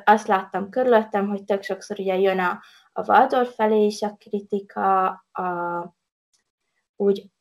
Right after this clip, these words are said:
afelé, ahogy én, vagy így, így itt a Waldorfban ugye hozzáállunk a tanuláshoz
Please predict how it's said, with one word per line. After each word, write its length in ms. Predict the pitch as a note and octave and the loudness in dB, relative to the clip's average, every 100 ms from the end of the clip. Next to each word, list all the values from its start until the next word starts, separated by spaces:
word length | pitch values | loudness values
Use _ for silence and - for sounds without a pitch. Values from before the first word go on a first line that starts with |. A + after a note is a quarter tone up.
| _ | _
afelé, 600 | G#3+ G#3+ G#3+ G#3 G3+ G3 | 2 2 2 2 4 4
ahogy 520 | F#3+ G3 G3+ F#3 F#3 _ | 2 2 0 0 -4 _
én, 360 | G3 G3+ G#3 G#3+ | 0 2 2 2
vagy 180 | G#3 G3 | 0 0
így, 300 | F#3+ F#3+ - _ _ | -6 -8 -20 _ _
így 160 | G#3 G3+ | -6 -4
itt 160 | G3 | -2
a 60 | G3 | 2
Waldorfban 540 | G3 F#3+ F#3+ F#3+ F#3+ | 4 4 2 -4 -8
ugye 140 | F#3 F#3+ | -8 -4
hozzáállunk 640 | G3+ F#3+ F#3+ F3+ G3 G3 | -4 -4 -4 -6 -6 -10
a 60 | F#3+ | -8
tanuláshoz 840 | G#3+ G#3+ G#3 F#3+ G3 G#3+ G3+ G3 | -2 0 2 0 -2 -4 -6 -6